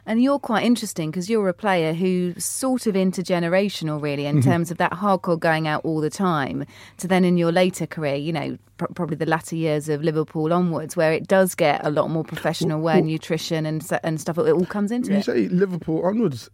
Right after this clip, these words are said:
Speaker 2: I was only twenty-two when I went
Speaker 1: Yeah,
Speaker 2: to Liverpool.
Speaker 1: it's true.
Speaker 2: <laughs>
Speaker 1: Mm, yeah.
Speaker 2: Still a kid.
Speaker 1: Yeah.
Speaker 2: And that's what people forget. Like, um, and that was when I saw the change. Uh, I went from, and it, it, it's a change for good and sometimes, uh, for bad, because I went from,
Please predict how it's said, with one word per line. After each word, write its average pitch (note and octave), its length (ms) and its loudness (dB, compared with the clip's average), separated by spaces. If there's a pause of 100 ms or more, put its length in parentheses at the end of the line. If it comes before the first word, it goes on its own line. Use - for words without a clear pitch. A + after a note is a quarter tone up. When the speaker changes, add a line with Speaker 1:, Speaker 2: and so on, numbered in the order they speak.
Speaker 2:
I E3 80 0
was D#3 120 2
only G#3 140 2
twenty-two F#3 500 -2
when D3+ 100 2
I - 40 4
went D3 120 2
Speaker 1:
Yeah, E3+ 200 2
Speaker 2:
to G#3+ 140 -4
Liverpool. F3 340 0
Speaker 1:
it's F3+ 80 -2
true. F#3+ 200 2
Speaker 2:
<laughs> - 100 4
Speaker 1:
Mm, F3 220 2
yeah. G#3+ 180 0
Speaker 2:
Still A#3+ 160 2
a - 40 -2
kid. - 360 -4
Speaker 1:
Yeah. G3 340 0 (180)
Speaker 2:
And F#3 120 2
that's A3+ 160 0
what F3+ 120 -2
people D#3+ 240 0
forget. D3 400 0 (120)
Like, D3 320 2
um, D3 360 2 (220)
and F3 140 2
that - 80 0
was E3 120 2
when F3 140 2
I D#3+ 60 2
saw D3+ 220 0
the C#3 100 0
change. F#3+ 540 2
Uh, E3+ 160 2
I G#3+ 100 2
went G#3+ 220 2
from, D#3 340 0 (600)
and E3+ 320 2
it, A3+ 240 -4
it, C3 220 -8 (120)
it's G3 160 0
a G3+ 60 4
change C#4+ 280 2
for C4 120 2
good A#3 180 2
and G3+ 120 2
sometimes, G#3 360 0
uh, G3 340 -2
for F3 140 0
bad, F#3+ 240 0
because F3 260 2
I G3 120 4
went F3+ 260 0
from, D#3+ 380 0